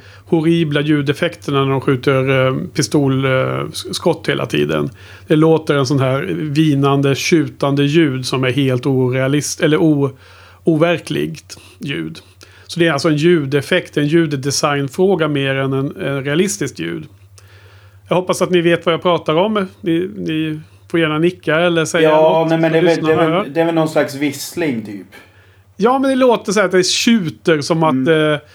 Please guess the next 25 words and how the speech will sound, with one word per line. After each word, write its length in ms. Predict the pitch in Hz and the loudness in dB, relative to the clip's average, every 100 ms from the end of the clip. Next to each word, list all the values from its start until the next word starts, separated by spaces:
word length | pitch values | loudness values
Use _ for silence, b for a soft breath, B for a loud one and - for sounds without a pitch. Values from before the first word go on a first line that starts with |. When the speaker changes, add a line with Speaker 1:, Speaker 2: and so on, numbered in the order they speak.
| b b | b b
Speaker 1:
det 80 | 170 | 0
är 40 | |
en 80 | 165 | 2
rikoschett 720 | 170 - 196 - - 214 - | 0 0 -2 0 0 -2 -2
som 220 | - - 165 | -6 -2 0
har 80 | 156 | 2
gått 320 | 156 143 - | 2 0 0
emot 300 | 156 147 - | 0 0 0
någon, 260 | 147 156 - | 0 0 -2
någon 260 | 151 147 147 | -2 0 0
metallvägg 1400 | 151 - - 180 147 143 143 143 143 165 202 131 123 131 | -2 -2 -2 0 0 0 0 0 0 0 0 0 -4 -6
eller 200 | 127 131 | -4 -4
något 80 | |
sånt 160 | 131 127 82 | -6 -6 -6
Speaker 2:
Mm. 80 | |
Speaker 1:
där. 220 | 78 82 - B B | -6 -6 -10 B B
Men 100 | - | -2
det 60 | 165 | 0
sker 380 | 165 185 175 - - _ _ | 2 2 2 -2 -12 _ _
oavsett 680 | 214 214 180 202 202 208 - | 0 2 4 2 2 -2 -2
var 340 | 156 151 147 - | 0 0 -2 -4
kulan 340 | - 156 143 165 | -2 0 2 2
åker. 400 | 180 - 156 160 | 2 0 -6 -2
Det, 160 | 170 170 B B | -2 -2 B B
det, 140 | 185 | -2